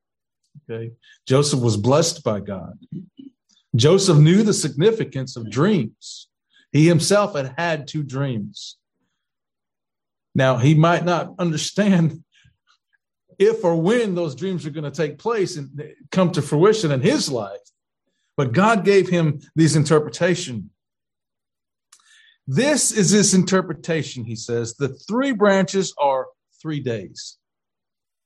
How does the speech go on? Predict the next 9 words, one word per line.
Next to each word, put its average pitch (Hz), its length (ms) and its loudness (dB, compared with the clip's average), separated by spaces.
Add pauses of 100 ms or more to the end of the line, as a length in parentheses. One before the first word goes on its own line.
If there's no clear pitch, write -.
(800)
In 165 140 4
three 226 360 0
days, 170 680 2 (480)
Pharaoh 175 680 0 (160)
will 131 200 -8
lift 220 280 2
up 214 180 -2
your 214 160 -2
head 151 440 -6